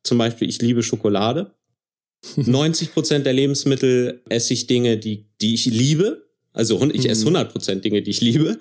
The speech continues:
Speaker 1: <laughs> Neunzig Prozent sind aber auch noch gut für mich und gut für meine Ziele und gut für meinen Körper.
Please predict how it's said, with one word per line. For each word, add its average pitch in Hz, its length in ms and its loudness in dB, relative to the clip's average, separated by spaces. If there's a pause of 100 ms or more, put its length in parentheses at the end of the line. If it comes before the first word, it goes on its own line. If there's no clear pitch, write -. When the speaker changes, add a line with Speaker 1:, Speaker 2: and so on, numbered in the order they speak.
(140)
Speaker 1:
<laughs> - 140 -8
Neunzig 165 440 2
Prozent 139 380 0
sind 143 140 2
aber 123 220 0
auch 127 120 0
noch 131 220 0
gut 170 180 2
für - 160 0
mich 180 400 2
und 123 240 0
gut 139 160 0
für - 140 -2
meine 120 260 2
Ziele 147 300 0
und 123 120 0
gut 123 120 -2
für - 120 -4
meinen 113 220 0
Körper. 190 420 -2